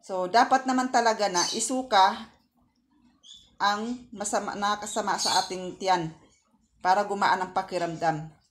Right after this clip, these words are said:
Ganyan ang mga alaga natin. Pag mayroon siya lang masamang naramdaman,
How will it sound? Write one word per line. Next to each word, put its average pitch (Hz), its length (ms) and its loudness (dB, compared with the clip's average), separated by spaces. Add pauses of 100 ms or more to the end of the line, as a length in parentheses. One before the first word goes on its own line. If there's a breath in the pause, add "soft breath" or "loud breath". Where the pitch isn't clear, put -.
(300)
Ganyan 262 400 4
ang 254 160 -2
mga 233 320 0
alaga 214 320 2
natin. 185 480 -4 (420)
Pag 196 160 0
mayroon 214 300 2
siya 202 160 -2
lang 185 240 2
masamang 180 640 -4 (400)
naramdaman, 185 640 0